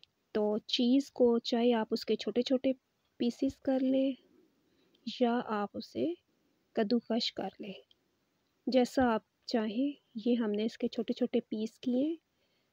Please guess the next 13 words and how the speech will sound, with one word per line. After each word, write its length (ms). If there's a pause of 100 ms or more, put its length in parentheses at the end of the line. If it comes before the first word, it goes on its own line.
(220)
तो 360
ये 240
हमने 420
ऊपर 340
सारे 480
अच्छे 280
तरीके 420
से 200
फैला 420
दिए। 280 (1900)
ये 140
देखें 400
viewers, 580